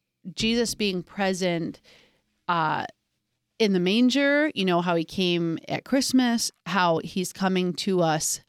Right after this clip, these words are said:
now in the present here on the altar, you know, in the Eucharist and through the sacraments, and how he's c-, coming again.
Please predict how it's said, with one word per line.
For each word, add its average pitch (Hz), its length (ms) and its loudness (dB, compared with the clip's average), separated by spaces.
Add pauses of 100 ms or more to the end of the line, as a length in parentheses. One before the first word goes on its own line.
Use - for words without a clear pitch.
(320)
now 202 640 2 (100)
in 185 140 0
the 170 80 0
present 196 640 0
here 180 580 0
on 165 140 -2
the 160 140 0
altar, 180 680 0 (320)
you 185 80 0
know, 170 80 4
in 160 60 -2
the 160 60 0
Eucharist 233 800 0
and 175 100 -4
through 170 120 0
the 156 80 -8
sacraments, 202 760 -2 (300)
and 180 160 -2
how 175 220 0
he's 175 220 -2
c-, - 200 -20
coming 185 320 -2
again. 160 420 -4